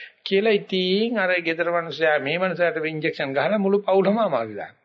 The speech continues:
ඉතින් විශාල අමාරුවක් වෙලා ඉස්පිතාලට ගියාම කොච්චර අමාරු ලෙඩකින් වුණත් ලෙඩා බේරනවා.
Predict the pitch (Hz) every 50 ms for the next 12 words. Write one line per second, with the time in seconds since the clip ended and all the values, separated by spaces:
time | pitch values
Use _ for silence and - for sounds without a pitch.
0 | _ _ _ _ _ _ _ _ _ _ _ _ _ _ _ _ _ _ _ _
1 | _ _ _ _ - 156 147 135 143 - - 165 170 175 185 196 202 208 208 196
2 | 190 196 196 202 196 196 190 190 - - 196 196 196 190 190 190 - - - -
3 | _ _ - - 147 - 196 190 180 208 190 196 196 214 202 190 190 208 233 262
4 | 302 294 302 - - - - - - _ _ _ - 160 - - 170 170 175 -
5 | - - 233 226 220 220 220 226 226 220 220 220 214 208 220 196 220 226 220 220
6 | 233 262 311 311 - _ _ _ _ _ _ _ - 185 202 220 262 277 262 233
7 | 147 113 104 101 - - - -